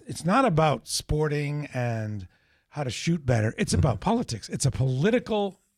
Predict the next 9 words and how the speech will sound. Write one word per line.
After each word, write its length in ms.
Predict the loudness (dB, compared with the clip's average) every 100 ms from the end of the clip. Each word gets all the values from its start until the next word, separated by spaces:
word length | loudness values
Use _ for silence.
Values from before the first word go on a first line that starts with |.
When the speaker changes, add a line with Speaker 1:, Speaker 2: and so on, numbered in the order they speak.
| _ _
Speaker 1:
magazine 760 | -4 2 2 4 2 2 2 0
Speaker 2:
Yeah. 200 | 0 0 -8 _ _
Speaker 1:
with 320 | -4 -2 -2 -8 _ _ _ _
pictures 380 | -6 -2 -4 -4
of 180 | -10 -20 _ _ _
Pelosi, 920 | 0 2 2 2 2 2 4 2 0
you 200 | -2 0
know, 320 | 0 2 0 -4 -16 _ _ _ _ _ -2
with 340 | 0 -2 -10